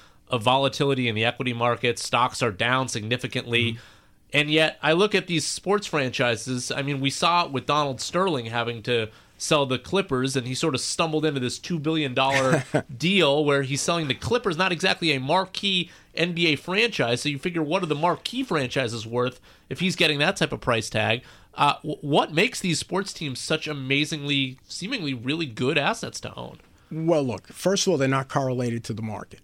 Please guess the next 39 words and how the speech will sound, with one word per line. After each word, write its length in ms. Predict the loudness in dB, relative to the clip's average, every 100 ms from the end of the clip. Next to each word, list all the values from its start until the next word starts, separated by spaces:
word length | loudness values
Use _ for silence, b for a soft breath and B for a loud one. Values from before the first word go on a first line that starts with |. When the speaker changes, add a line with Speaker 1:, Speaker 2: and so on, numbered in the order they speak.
| -10
Speaker 2:
right? 260 | -6 -4 -6 -20 b b
So 320 | b 0 2 2
if 220 | 0 2
you 80 | 2
have 100 | 4
volatile 440 | 2 2 0 2
markets, 540 | 2 2 2 -2 -4 -8 b b
this 180 | 2
is 120 | 2 2
a 40 |
great 280 | 2 0 -2
place 260 | -4 -6
to 80 | -8
be. 220 | -10 -14 -16 -12 -2
Two, 320 | 2 2 0 b b
media 360 | 2 4 4 2
content 540 | 0 -2 -2 -4 -4
value. 360 | -6 -8 -12 -18 B B B
Media 320 | 2 4 4 2
content 460 | 0 0 0 0
value 260 | 2 2 2
has 100 | 2
been 140 | 0
going 260 | 0 -2 0
up 220 | 0 0
and 100 | -2
up 160 | -4 -4
and 100 | -6
up. 140 | -6 -10 B B B B
And 140 | 0
as 140 | 0 0
technology 720 | -4 0 2 4 2 2 0
continues 540 | -2 0 2 2 2
to 160 | 2 2
improve 480 | 2 2 2 2 0
and 120 | 2
people 240 | 2 2
can 220 | 0 0
record 560 | 2 0 2 2 4 2